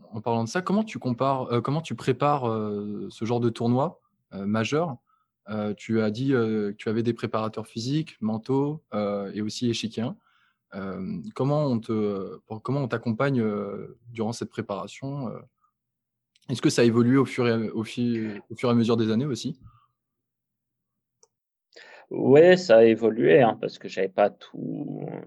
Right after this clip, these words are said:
Speaker 2: tout ce staff, euh, au début. Notamment, euh, j'ai une préparatrice mentale, donc depuis maintenant un an, et un préparateur physique, parce que évidemment je faisais du sport, mais sans être, euh, véritablement accompagné. Donc ça,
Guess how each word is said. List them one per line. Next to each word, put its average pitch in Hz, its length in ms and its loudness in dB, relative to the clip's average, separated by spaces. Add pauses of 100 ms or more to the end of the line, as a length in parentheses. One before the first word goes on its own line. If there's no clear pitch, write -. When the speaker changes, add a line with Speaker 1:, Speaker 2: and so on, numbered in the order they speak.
(240)
Speaker 2:
tout 117 120 -10
ce 113 160 -2
staff, - 440 2
euh, 110 160 4
au 107 160 6
début. 139 500 0 (500)
Notamment, 110 540 2
euh, 107 200 2
j'ai 104 120 -12
une 104 140 -14
préparatrice 104 720 -2
mentale, 107 480 0
donc 104 240 -10
depuis 98 480 -12
maintenant 104 720 -6
un 110 260 -4
an, 123 460 2 (760)
et 117 60 4
un 110 140 4
préparateur 117 640 2
physique, 123 420 -6
parce 101 180 -14
que 110 100 -8
évidemment 104 400 -8
je - 100 -16
faisais 107 240 -2
du 107 140 -6
sport, 123 440 6
mais 113 460 0
sans 110 360 -6
être, 107 300 0
euh, 107 380 0
véritablement 107 580 -6
accompagné. 110 540 -4
Donc - 200 -16
ça, - 340 -6